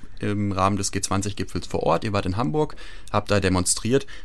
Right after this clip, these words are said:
aber erstmal wollen wir gerne auch für unsere Zuhörer klären, was der G zwanzig Gipfel ist, was die Themen da waren. Ähm, ja, beim G zwanzig Gipfel kommen die Staatschefs der zwanzig, in Anführungsstrichen, mächtigsten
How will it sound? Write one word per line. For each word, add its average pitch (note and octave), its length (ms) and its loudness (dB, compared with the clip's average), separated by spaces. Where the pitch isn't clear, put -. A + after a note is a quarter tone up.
aber G2+ 160 4
erstmal A2 340 2
wollen G#2 220 2
wir G#2 80 2
gerne G2+ 240 4
auch G2+ 80 -2
für - 120 -4
unsere F#2+ 160 -2
Zuhörer G2 340 0
klären, F#2 280 0
was F#2+ 140 -4
der F#2+ 120 0
G F2+ 100 2
zwanzig F#2+ 400 -2
Gipfel - 260 -6
ist, - 260 4
was - 140 -2
die - 80 -4
Themen C#3+ 300 0
da C3 120 2
waren. A#2+ 220 4
Ähm, G2 400 4
ja, E2+ 140 2
beim F#2 160 2
G F#2+ 100 0
zwanzig G#2 360 0
Gipfel G2 240 -2
kommen F#2+ 220 0
die F2+ 200 -2
Staatschefs - 640 0
der F2 300 4
zwanzig, - 640 0
in F2 120 -2
Anführungsstrichen, F2+ 600 0
mächtigsten E2 600 -2